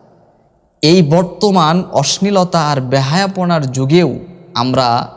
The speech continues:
গুনাহমুক্ত জীবনযাপন করতে পারবো ইনশাআল্লাহ। তো আল্লাহ রাব্বুল আলামিন আমাদের সকলকে এই কথাগুলি বোঝার এবং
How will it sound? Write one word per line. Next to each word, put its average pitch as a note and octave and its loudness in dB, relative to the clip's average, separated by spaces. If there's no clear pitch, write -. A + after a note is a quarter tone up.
গুনাহমুক্ত C#3 -2
জীবনযাপন A2+ -4
করতে A#2 -8
পারবো D3+ -2
ইনশাআল্লাহ। - -10
তো D3 2
আল্লাহ D3+ 0
রাব্বুল D3 0
আলামিন C#3 0
আমাদের C3+ -4
সকলকে E3 -2
এই C3 -4
কথাগুলি C3 -2
বোঝার B2+ 0
এবং B2+ 2